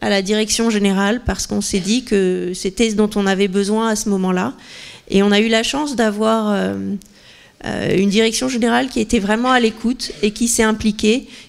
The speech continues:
qui vient régulièrement à nos événements. Et, euh, et ça a été un élément aussi assez facilitant. Donc six à dix. Alors, communiquer, communiquer encore.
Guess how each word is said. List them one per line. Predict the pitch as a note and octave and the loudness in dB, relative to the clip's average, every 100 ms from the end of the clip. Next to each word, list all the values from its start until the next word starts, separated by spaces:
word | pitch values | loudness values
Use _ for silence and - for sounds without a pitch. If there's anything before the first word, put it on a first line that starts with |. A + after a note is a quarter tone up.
| - | -10
qui | - | -4
vient | G3 A3+ A#3+ | 0 2 2
régulièrement | A#3 G3+ G#3 G#3 G#3 G#3+ | 0 -2 0 0 2 2
à | G#3+ | 4
nos | G#3 | 4
événements. | G#3 G#3 G3+ G3+ G3+ A#3+ - - - - - | 4 4 4 2 2 0 -4 -18 -20 -20 -8
Et, | - G#3 | 0 2
euh, | G3 F#3+ F3+ - - | 2 0 -2 -6 -6
et | - | -4
ça | G#3 G3 | 0 2
a | |
été | F#3+ F#3+ A#3 A#3 - - - _ - - | 0 2 0 0 -2 -12 -20 _ -18 -12
un | - - - G3+ | -8 -2 2 4
élément | G3+ G#3 A3 A3+ | 6 4 2 0
aussi | G#3+ G#3+ | -2 0
assez | A3+ G#3+ A3 | 0 0 -2
facilitant. | G#3+ G#3+ - G3+ F#3+ - - _ - - - - _ _ _ _ _ _ - _ _ _ - - - _ - - - - - | -2 -4 -4 -6 -6 -10 -12 _ -20 -20 -20 -20 _ _ _ _ _ _ -20 _ _ _ -20 -20 -20 _ -18 -16 -16 -12 -4
Donc | F#3+ F3+ | -2 -2
six | - D4 D4 | 0 0 2
à | A#3+ | 0
dix. | D#3+ D#3 - - - | -2 -8 -8 -8 -6
Alors, | - G#3+ F3+ F3+ | -2 0 -2 -2
communiquer, | - A#3+ A#3+ A#3+ A#3 C4 | 0 0 2 0 2 0
communiquer | C#4 B3 A#3 A3+ A3 A#3 | 2 2 2 0 0 2
encore. | G#3+ G#3 G3+ G#3+ C4+ | 2 0 0 2 -2